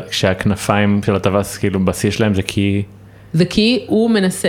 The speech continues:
Speaker 2: כי תהליכי חיזור, הוא אומר
Speaker 1: Mm.
Speaker 2: לאישה, הוא מסמל לה,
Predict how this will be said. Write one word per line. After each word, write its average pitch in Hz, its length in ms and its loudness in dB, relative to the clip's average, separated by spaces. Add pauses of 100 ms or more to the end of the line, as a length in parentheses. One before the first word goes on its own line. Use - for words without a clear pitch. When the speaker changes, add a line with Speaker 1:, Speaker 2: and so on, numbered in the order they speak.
(160)
Speaker 2:
כי 175 360 2
תהליכי 156 400 2
חיזור, 240 520 2
הוא 175 280 4
אומר 196 200 6
Speaker 1:
Mm. - 20 6
Speaker 2:
לאישה, 185 540 6
הוא 170 140 4
מסמל 190 460 4
לה, 160 180 4